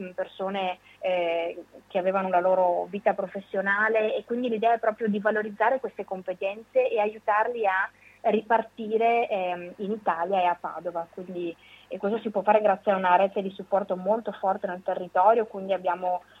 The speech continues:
eh, attivato una partnership con, eh, la Caritas, la Diaconia Valdese, il Club Rotary, eh, Associazione Popoli Insieme. Abbiamo, abbiamo proprio creato un networking molto forte per accogliere e supportare queste persone.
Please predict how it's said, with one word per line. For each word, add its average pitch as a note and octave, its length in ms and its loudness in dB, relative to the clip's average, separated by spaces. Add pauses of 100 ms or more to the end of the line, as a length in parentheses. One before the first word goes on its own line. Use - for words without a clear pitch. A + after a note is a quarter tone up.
(140)
eh, - 80 -6
attivato G3 580 0
una G3 160 0
partnership F#3+ 680 -4
con, F#3 280 -4
eh, F3+ 480 -4
la F3 160 -8
Caritas, G#3+ 720 2
la G3+ 140 -2
Diaconia F3+ 420 -4
Valdese, G#3+ 640 -2
il G3+ 180 -4
Club F#3 280 -4
Rotary, G#3 720 0 (500)
eh, F#3 360 0
Associazione G3 600 -2
Popoli F#3+ 340 0
Insieme. G#3 500 0
Abbiamo, G#3 280 0
abbiamo A#3+ 300 2
proprio C#4+ 240 -2
creato A#3 300 0
un A#3+ 60 -2
networking A#3 500 -2
molto A3+ 280 0
forte G3+ 400 0
per G#3 180 2
accogliere A3 540 0
e G3+ 60 -8
supportare G3+ 560 -2
queste F#3+ 300 -10
persone. - 540 -10